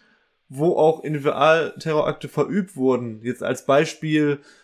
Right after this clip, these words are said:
ein Streik von ArbeiterInnen wurde, wurde blutig niedergeschlagen und irgendwie hundert Arbeiter wurden erschossen.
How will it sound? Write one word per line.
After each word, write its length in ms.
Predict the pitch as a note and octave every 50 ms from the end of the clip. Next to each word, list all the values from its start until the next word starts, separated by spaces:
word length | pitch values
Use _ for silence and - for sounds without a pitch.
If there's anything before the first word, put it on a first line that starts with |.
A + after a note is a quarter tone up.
| _ _ _ _ _ _ _ C#3+
ein 160 | D3 C#3+ C3+
Streik 400 | - - - C3 D3 D3+ D#3 D3+
von 400 | - - D3+ D3 C#3+ D3 C#3+ C#3+
ArbeiterInnen 800 | - - C3 D3 D#3 E3 D#3+ D#3+ D#3+ C#3+ A#2+ D3 D3+ D3 D3 C#3 C3
wurde, 580 | C3+ C#3+ C#3+ C#3 D3 C#3+ C#3 C#3 C3 B2+ C3
wurde 280 | C3 C#3 C3+ C#3+ C#3+ C#3
blutig 400 | B2+ B2 C#3+ D3+ D3+ - - -
niedergeschlagen 800 | D#3 D3+ D3 C#3+ C3+ C3 - D3 C#3 C3+ C#3 C3+ C3 C#3 C#3 B2
und 200 | C3+ C#3 C3 -
irgendwie 400 | A#2+ C3+ C3 C3 B2+ - C3+ C3
hundert 260 | B2 C#3+ C#3+ C#3+ -
Arbeiter 420 | - B2 B2+ B2 B2 B2 C3+ A#2+ A2+
wurden 140 | A#2+ A#2 A#2+
erschossen. 480 | A#2 - - A2 G#2+ - - D#3 -